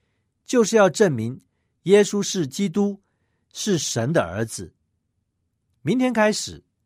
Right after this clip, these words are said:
我们将要进入到一个新的主题，主题是神儿子训练门徒。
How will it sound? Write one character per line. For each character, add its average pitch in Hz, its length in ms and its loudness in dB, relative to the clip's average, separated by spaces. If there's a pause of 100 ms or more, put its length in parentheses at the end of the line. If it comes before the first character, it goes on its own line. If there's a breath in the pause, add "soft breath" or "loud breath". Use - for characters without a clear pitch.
(160)
我 123 120 0
们 151 100 -2
将 165 160 2
要 156 80 2
进 156 160 -6
入 160 120 -2
到 139 160 2
一 151 80 -2
个 147 140 0
新 233 240 -4
的 220 100 4
主 107 200 -12
题， 90 400 -16 (720)
主 127 160 -4
题 139 160 -4
是 139 360 -4 (400)
神 196 420 2
儿 180 240 4
子 175 180 -4
训 180 220 -2
练 156 160 0
门 104 240 -6
徒。 - 340 -16